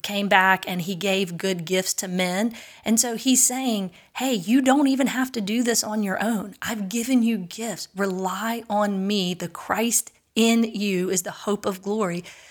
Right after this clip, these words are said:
Like, God's saying, "Rely on me. I want to do this through you." But we have to do that first, pause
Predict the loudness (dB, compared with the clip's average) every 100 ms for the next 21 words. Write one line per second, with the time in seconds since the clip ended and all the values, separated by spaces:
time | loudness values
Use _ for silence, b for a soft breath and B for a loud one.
0 | B B -4 -4 -8 -12 -2 2 2 0
1 | -4 -4 -2 -2 2 2 0 -4 -4 0
2 | 0 2 0 -4 -8 -6 -6 -4 -4 -4
3 | -4 -4 -4 -4 -4 -4 -2 0 2 2
4 | -4 -6 -10 -6 -4 -4 -4 b b -16
5 | -6 -2 -2 -2 -10 _ _ _ _ 0
6 | 4 6 4 2 -2 -6